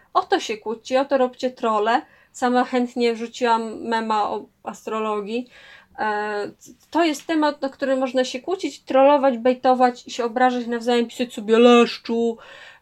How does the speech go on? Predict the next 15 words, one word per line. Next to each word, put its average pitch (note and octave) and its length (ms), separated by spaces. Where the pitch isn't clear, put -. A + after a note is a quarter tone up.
E, G#3+ 380
i A3 540
to, - 160
to D4+ 120
jest D4 140
bardzo C4 320
po-, A#3+ 220
bardzo C4 280
popieram. F#3+ 560
Ogólnie C#4 420
uważam, C4+ 380
że B3 300
wielkim B3+ 340
problemem A#3+ 420
w, - 280